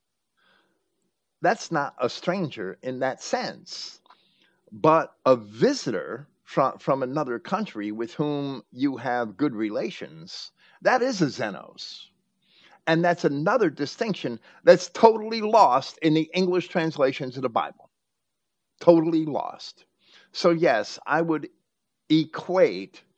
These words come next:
a ger, which is a sojourner, or, or a toshab, to the Greek word xenos,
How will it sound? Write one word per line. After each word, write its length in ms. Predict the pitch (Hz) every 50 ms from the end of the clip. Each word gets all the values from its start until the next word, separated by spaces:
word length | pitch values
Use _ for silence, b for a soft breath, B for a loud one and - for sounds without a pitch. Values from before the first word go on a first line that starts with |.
| b b b b b b b b b _ _
a 280 | 135 131 131 131 127 123
ger, 760 | 113 110 101 123 143 175 202 92 80 73 67 - - 104 117 _ _ _ _ _ _ _ _ _ _ _ _
which 220 | - 135 131 - 131
is 140 | 120 104
a 60 | 120 113
sojourner, 720 | - - 151 160 139 110 117 90 80 78 76 82 98 107 _ _ _ b b b b b b b b b b b b _ _ _
or, 200 | 131 135 135 - -
or 240 | - 135 131 127 131
a 140 | 127 117 104
toshab, 880 | - - - 233 240 262 - - - - 57 52 50 50 50 - - - - _ _ _ _ _ _ _ _ _ _ _
to 320 | - - 160 143 147 151 151
the 100 | 156 156
Greek 380 | 147 135 151 131 131 143 - -
word 240 | 95 107 120 139
xenos, 760 | 139 131 185 202 247 233 - - - - - - - - -